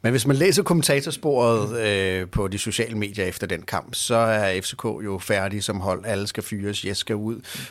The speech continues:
målmanden skal ud, hele holdet skal, skal nærmest fyres. Var det her, Mikkel, ser du det som en one-off? Altså, ser du som om, at det her, det var, det var endepunktet, eller var det bare en midlertidig nedtur?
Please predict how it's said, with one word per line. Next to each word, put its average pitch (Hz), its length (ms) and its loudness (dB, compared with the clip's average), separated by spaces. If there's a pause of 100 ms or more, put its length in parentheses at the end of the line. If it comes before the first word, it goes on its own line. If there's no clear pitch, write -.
målmanden 110 460 4
skal - 160 0
ud, 104 240 -2
hele 107 200 -2
holdet 113 280 0
skal, 104 320 -2
skal 95 200 -2
nærmest 92 300 -2
fyres. 104 380 -4 (420)
Var 104 160 -2
det 135 180 -2
her, 143 320 4
Mikkel, 127 340 2
ser - 340 2
du 165 80 4
det 165 140 4
som 139 220 4
en 120 80 2
one-off? 120 560 2
Altså, 113 240 2 (200)
ser 143 200 2
du 147 80 0
som 131 140 2
om, 117 120 2
at 107 100 -6
det 127 100 2
her, 131 140 2
det 117 140 0
var, 113 220 4
det 107 160 -4
var 113 160 0
endepunktet, 123 760 0
eller 104 240 2
var 101 160 2
det 107 180 -4
bare 110 260 2
en 110 120 -2
midlertidig 110 360 -2
nedtur? 107 420 -4